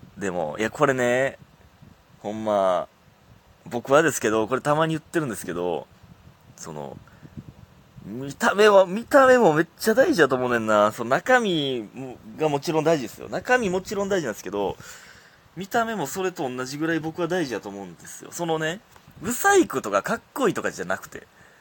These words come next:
じゃなくて苦手な顔ってあるじゃないですか。イケメンやけど苦手やん。なんか好きじゃないな。ブサイク、まあ、かっこよくはないけど、全然なんか好きな顔やなってあるじゃないですか。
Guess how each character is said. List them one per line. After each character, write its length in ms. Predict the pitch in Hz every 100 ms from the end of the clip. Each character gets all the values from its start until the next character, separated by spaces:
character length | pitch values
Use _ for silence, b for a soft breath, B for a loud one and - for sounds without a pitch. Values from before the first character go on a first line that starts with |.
| b b b b _ _ _ - 107 117
じ 120 | 160
ゃ 20 |
な 100 | 208
く 100 | -
て 160 | 156 107
苦 300 | 180 240 311
手 140 | 349
な 100 | 160
顔 160 | - 101
っ 40 |
て 120 | -
あ 80 | 78
る 460 | 92 98 98 95 98
じ 80 |
ゃ 40 | -
な 40 |
い 40 | -
で 20 |
す 100 | -
か。 100 | - _ b b b
イ 100 | 180
ケ 140 | 269
メ 140 | 277 320
ン 40 |
や 100 | 196
け 100 | 196
ど 100 | 156
苦 240 | 113 110
手 100 | 107 95
や 40 |
ん。 40 |
な 80 | 90
ん 20 |
か 80 | 113
好 80 | -
き 100 | 113
じ 80 | 95
ゃ 40 |
な 80 | 78
い 80 | 76
な。 180 | - - - b b b b b
ブ 100 | 160
サ 180 | 220 277
イ 100 | 247 - _ _
ク、 440 | - 190 156 143 98
ま 100 | 143
あ、 20 |
か 140 | - 277
っ 40 | -
こ 120 | -
よ 100 | 302
く 100 | -
は 100 | 190
な 100 | 165
い 100 | 190
け 120 | 196
ど、 300 | 175 208 127 - B B B B _
全 400 | 120 123 160 196
然 140 | 175 170
な 100 | 180
ん 80 |
か 100 | 196
好 120 | 135 -
き 80 |
な 80 | 127
顔 160 | 101 90
や 60 | 76
な 60 |
っ 40 | 76
て 80 |
あ 100 | 76
る 80 | 95
じ 60 | 92
ゃ 20 |
な 60 | 78
い 40 |
で 40 |
す 60 |
か。 80 | -